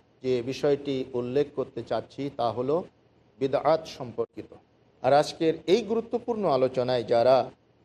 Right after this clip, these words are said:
অংশগ্রহণ করছেন সে সমস্ত প্রখ্যাত উলামায়ে কেরামের সঙ্গে প্রথমেই আপনাদের পরিচয় করিয়ে দিচ্ছি। শেখ আব্দুর রাজ্জাক বিন ইউসুফ।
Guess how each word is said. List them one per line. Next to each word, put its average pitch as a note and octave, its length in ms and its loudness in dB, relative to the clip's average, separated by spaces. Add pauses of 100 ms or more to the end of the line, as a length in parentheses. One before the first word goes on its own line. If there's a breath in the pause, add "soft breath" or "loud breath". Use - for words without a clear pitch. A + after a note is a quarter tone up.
(240)
অংশগ্রহণ G3+ 800 0
করছেন C3 400 2
সে B2+ 140 -6
সমস্ত B2+ 420 -4 (100)
প্রখ্যাত B2 360 -4
উলামায়ে A#2+ 520 0
কেরামের C#3 380 0
সঙ্গে E3+ 440 2 (400)
প্রথমেই G3 380 4
আপনাদের C#3 380 2 (100)
পরিচয় C3+ 340 0
করিয়ে D#3+ 300 2
দিচ্ছি। F#3 440 -2 (440)
শেখ - 580 0
আব্দুর A#2+ 280 -4
রাজ্জাক C3+ 460 2
বিন A#2+ 140 -6
ইউসুফ। D3 360 -2